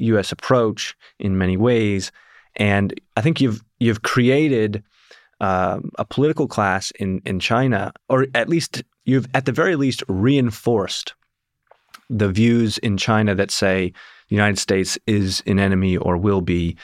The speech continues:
and we need to be on, on the watch for them trying to contain us or,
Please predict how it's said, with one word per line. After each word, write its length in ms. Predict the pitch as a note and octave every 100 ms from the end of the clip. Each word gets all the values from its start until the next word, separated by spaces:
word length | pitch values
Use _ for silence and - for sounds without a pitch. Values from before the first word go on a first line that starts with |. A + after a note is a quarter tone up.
| -
and 320 | - F#2 F2 F2+
we 60 |
need 180 | F#2 F2
to 60 | F2+
be 140 | F#2+
on, 300 | F2 F2 E2+ -
on 160 | F2+
the 80 | F2
watch 360 | G2 G2+ F#2 -
for 120 | F#2+
them 200 | F2+ F2
trying 260 | - F2
to 100 | E2
contain 440 | G2+ F2+ - A2+ G#2+
us 280 | F#2+ F2+ -
or, 280 | F#2+ F2+